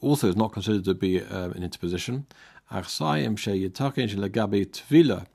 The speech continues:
lachatchila yesh lahasir setzeva, vatzipornaim and melachtios. Um, even though it's not, B M S, it's not a chatzitza,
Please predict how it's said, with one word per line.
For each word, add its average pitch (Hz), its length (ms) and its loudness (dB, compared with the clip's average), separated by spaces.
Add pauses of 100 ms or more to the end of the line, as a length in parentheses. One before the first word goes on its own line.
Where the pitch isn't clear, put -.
(380)
lachatchila 123 460 -4
yesh 113 260 2
lahasir 127 520 -4
setzeva, 120 640 -2 (380)
vatzipornaim 107 880 -2
and 90 100 -4
melachtios. 87 760 -6 (540)
Um, 95 380 -4 (160)
even 143 280 6
though 143 240 4
it's - 240 -4
not, 131 440 -2 (260)
B 104 60 -8
M 110 180 0
S, 110 240 -4
it's 95 320 -6
not 127 380 0
a 95 180 -4
chatzitza, - 880 -6